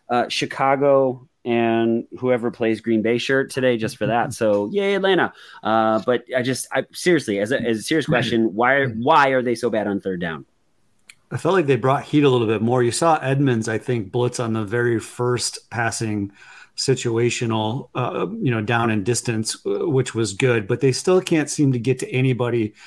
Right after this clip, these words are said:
Speaker 2: if they bring three or four. Who was it that I heard this week talk about that the bottom line on the defensive line is that you don't have elite players who can beat their offensive linemen in one-on-one situations. And it's as simple as that. If you don't have guys,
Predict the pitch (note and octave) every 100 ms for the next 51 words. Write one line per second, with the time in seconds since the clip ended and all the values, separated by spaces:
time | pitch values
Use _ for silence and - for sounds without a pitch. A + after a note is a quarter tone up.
0 | - - A#2+ A#2 B2+ A#2+ B2+ A#2 - C#3+
1 | C#3 B2 A2 - C3 B2 A#2 A2+ - -
2 | - E3 D#3 B2 A#2 B2 A#2 A#2 B2 A#2
3 | A2 B2 A2+ A#2+ A#2+ A2 A#2 A2+ B2+ C3
4 | A2+ C#3 D3+ C#3 C3+ B2 A2 G2 B2+ C3
5 | G#2+ A2+ G#2+ G#2+ G#2+ G#2+ - - _ B2+
6 | A#2 B2 A2+ A#2+ D#3 D#3+ D3+ C#3 - C#3
7 | C3 B2 B2 B2 - C3+ C3+ B2 A2 A#2
8 | - - - - - C3+ C3+ A#2+ G#2+ C#3
9 | D3 D#3 B2+ A2+ B2+ B2+ B2 A#2+ - _
10 | _ C3+ C3 A2+ A#2+ - G2 A#2 B2 B2
11 | A2+ A2+ A#2 A2+ A#2 A#2+ A#2+ A#2+ A#2+ C#3
12 | C3+ C#3 F3 - G#2+ G2+ - A#2 A#2+ C#3
13 | B2 C#3+ C3+ D3 C#3 E3 A#2 A2 A#2 B2
14 | C3 C#3+ C#3+ B2+ A#2 B2